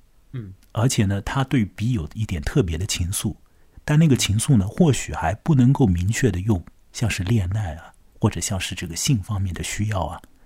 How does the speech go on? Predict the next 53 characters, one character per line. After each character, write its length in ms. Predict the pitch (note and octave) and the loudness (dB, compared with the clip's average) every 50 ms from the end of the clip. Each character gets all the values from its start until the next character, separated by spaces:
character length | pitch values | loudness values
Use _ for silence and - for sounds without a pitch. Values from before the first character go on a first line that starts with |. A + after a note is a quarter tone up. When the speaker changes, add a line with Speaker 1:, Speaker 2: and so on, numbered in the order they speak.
| - | -4
Speaker 2:
这 100 | - A#2 | -2 -2
些 140 | G#2+ - G2+ | 0 0 -2
来 140 | F2 D2+ D#2 | -4 -6 -6
去 360 | - - - - E2+ D#2+ E2+ - | -6 -4 -4 -4 -4 -4 -6 -6
概 220 | - - G#2+ F2+ | -6 -4 -4 -4
括。 320 | - - - - - - - _ _ _ _ _ _ _ _ _ _ _ _ _ _ | -6 -8 -10 -12 -12 -12 -16 _ _ _ _ _ _ _ _ _ _ _ _ _ _
我 100 | G2 F#2+ | -4 -2
觉 140 | - - G#2+ | 0 -2 -2
得 80 | A#2+ | 0
不 120 | A2+ B2 B2+ | 2 2 2
能 140 | F#2+ G2 | 4 2
够 120 | A#2+ C3 A#2+ | 2 2 0
用 120 | G#2+ F2+ | 0 0
这 60 | E2 | -2
种 100 | - E2+ | -4 -6
东 120 | D#2+ - F2+ | -8 -8 -10
西 120 | - - E2 | -10 -10 -10
来 80 | E2+ - | -12 -12
概 140 | - - - | -12 -14 -14
括， 220 | - - - - - | -16 -18 -20 -18 -20
Speaker 1:
嗯。 40 | - - _ _ _ - - - | -20 -20 _ _ _ -8 0 0
Speaker 2:
那 80 | D#3+ | 0
只 140 | C#3+ - G2+ | 2 2 0
是 160 | - G3 C3+ | 2 2 2
青 220 | A#2+ - - D3+ C#3+ | 2 2 2 2 4
少 160 | D#3+ D3 A2+ | 4 2 2
年 160 | F2+ F2+ F#2+ | 2 0 0
之 140 | G2+ G2 F#2+ | -2 -2 -2
间 200 | G2+ G#2+ G2 F#2+ | -2 -2 0 0
的， 120 | E2+ D#2+ | -2 -4
Speaker 1:
嗯。 60 | - - _ - - - _ _ _ _ _ _ _ _ _ | -6 -10 _ -20 -20 -20 _ _ _ _ _ _ _ _ _
Speaker 2:
少 260 | - - D3+ C#3 A2 | -4 0 2 4 4
年 180 | F#2 E2+ D#2+ | 4 2 0
之 140 | F2+ - G2+ | 0 -2 -2
间 220 | F#2+ G2+ F#2+ F2+ F2 | -2 -2 -2 -2 -2
的 100 | E2+ - - - - - - - _ _ _ _ _ _ _ - | -4 -6 -10 -16 -20 -20 -20 -20 _ _ _ _ _ _ _ -4
一 80 | C3 | -2
种 120 | - G2+ G2 | -2 -2 -2
感 200 | - - C#2+ C#2+ | -4 -4 -6 -6
觉。 180 | - - - - - - _ _ _ _ _ _ _ _ _ _ _ _ _ _ - _ _ _ - - - | -8 -10 -10 -14 -20 -20 _ _ _ _ _ _ _ _ _ _ _ _ _ _ -20 _ _ _ -20 -10 -2
这 100 | - D3 | 0 2
个 160 | B2 B2 A2+ - - - _ | 2 2 0 -2 -8 -20 _
很 180 | - - C3 D3 | -4 0 4 6
有 140 | F#3 G#3 F#3 | 6 6 4
可 100 | - A2 | 4 2
能， 260 | G2 G2+ G2+ G#2 G#2+ - _ - - - - _ - _ _ _ - - | 2 4 4 2 2 -2 _ -14 -16 -16 -20 _ -20 _ _ _ -16 -10
呃， 220 | - G#2 G#2 F#2+ F#2+ | -8 -6 -6 -6 -8
他 180 | - - - - | -8 -8 -8 -2
就 160 | - D#3 C3+ | 0 0 0
是 100 | - - | 0 -2
同 180 | - - F2+ | -4 -6 -6
性 160 | - - F2+ E2 | -4 -2 -2 -2
恋， 220 | D#2+ D#2+ - | -4 -6 -8